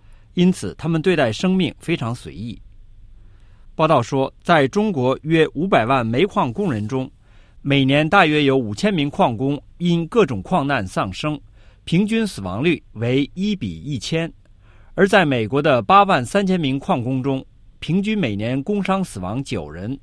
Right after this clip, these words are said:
比率为一比一万。总部设在香港的中国劳工通讯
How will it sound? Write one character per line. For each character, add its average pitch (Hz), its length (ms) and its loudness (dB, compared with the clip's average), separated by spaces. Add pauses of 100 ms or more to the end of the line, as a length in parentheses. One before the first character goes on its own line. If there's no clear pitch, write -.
(320)
比 120 160 -4
率 175 300 0
为 123 340 0
一 107 180 -2
比 87 340 -8
一 101 80 -8
万。 139 220 -2 (1000)
总 147 180 2
部 208 160 6
设 214 180 4
在 175 160 4
香 220 220 0
港 117 160 -2
的 107 140 -2
中 196 180 -2
国 156 100 0
劳 143 200 2
工 180 160 -2
通 214 180 -4
讯 180 240 -6